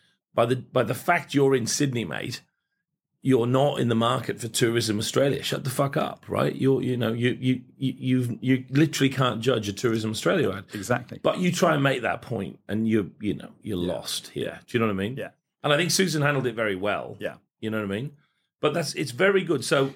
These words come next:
Speaker 1: so overall, average
Speaker 2: Over-,
Speaker 1: is strong.
Speaker 2: overall, average four point eight,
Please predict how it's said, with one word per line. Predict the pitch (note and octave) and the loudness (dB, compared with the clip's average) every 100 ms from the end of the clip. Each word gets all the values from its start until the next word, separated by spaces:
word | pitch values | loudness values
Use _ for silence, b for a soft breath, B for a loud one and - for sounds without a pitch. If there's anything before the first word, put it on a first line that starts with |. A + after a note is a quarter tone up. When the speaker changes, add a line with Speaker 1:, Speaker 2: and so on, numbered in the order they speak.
| - | -10
Speaker 1:
so | - D3 C#3+ C3+ | 0 2 2 2
overall, | F3 G3+ E3 D3+ C#3+ A#2+ C#3 C#3+ | 2 2 0 2 2 0 -2 -2
average | D3 C#3 C#3 | -4 0 4
Speaker 2:
Over-, | F#3 E3 | 4 4
Speaker 1:
is | F3 | 2
strong. | E3 F#3 | 4 2
Speaker 2:
overall, | D#3+ F#3 D3+ C#3+ D3 | 4 4 4 4 2
average | C#3+ C#3 C3 - | 2 2 0 -4
four | - D#3+ D#3 | -2 2 2
point | D3+ - C3+ C3 | 0 -2 -2 0
eight, | A2+ F2+ | -4 -4